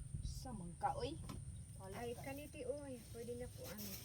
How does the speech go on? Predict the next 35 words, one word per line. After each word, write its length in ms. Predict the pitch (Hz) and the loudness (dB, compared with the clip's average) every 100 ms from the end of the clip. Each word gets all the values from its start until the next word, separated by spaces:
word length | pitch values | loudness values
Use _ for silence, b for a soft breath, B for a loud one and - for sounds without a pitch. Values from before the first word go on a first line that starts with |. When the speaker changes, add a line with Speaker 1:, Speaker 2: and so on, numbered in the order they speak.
| - 254 - - | -4 -4 -4 -6
Speaker 2:
O, 80 | - | -4
ako 200 | - - | -4 -2
ni, 120 | 277 | -2
Speaker 1:
O, 80 | 285 | 2
Speaker 2:
teka, 160 | 254 269 | 4 4
Speaker 1:
pang 140 | 247 | 4
kuan. 260 | 240 254 254 | 6 6 4
Speaker 2:
pangbukid. 220 | 285 240 - - | 4 0 -4 -8
Speaker 1:
Pangbukid. 540 | - 226 240 254 - - - | -6 -4 -2 -2 -4 -4 -6
Ito. 220 | - - - B B - | -8 -8 -8 B B -4
Kadiji 400 | 226 247 208 - | -2 -2 -2 -4
to. 120 | - - - - - - - - - - | -6 -6 -8 -8 -6 -6 -8 -8 -8 -6
Kadiji 400 | 214 254 214 254 | -2 0 0 2
to, 140 | - 254 | 4 8
ha, 120 | 262 | 6
Speaker 2:
Ito, 80 | - | 6
Speaker 1:
kadiji. 300 | 247 220 285 | 2 4 4
Speaker 2:
pangbukid 500 | 254 247 269 269 277 | 4 6 4 4 0
ni 100 | 269 | 2
na, 100 | 262 | 2
ho, 120 | 262 269 | 0 -2
te. 140 | 285 285 | -2 -2
Asa 220 | 262 262 285 | -2 -2 -2
na 100 | 277 | -4
to? 140 | 226 | -2
Speaker 1:
Lady 460 | 240 254 254 247 254 254 214 - - - - - | 0 0 0 -2 -2 -2 -4 -6 -8 -8 -8 -4
Aces. 480 | 233 226 - 214 - - | -4 -2 -4 -4 -4 -2
Eh, 120 | 277 | -2
pambabae 480 | 214 214 - 254 269 | 0 0 2 2 4
man 160 | 247 240 | 4 2
yata 220 | 247 269 | 0 0
ni, 140 | 277 240 | 0 0
lady 320 | 247 226 254 | -2 -2 -2
man. 160 | 262 | -2
Speaker 2:
Ay, 60 | 262 | -2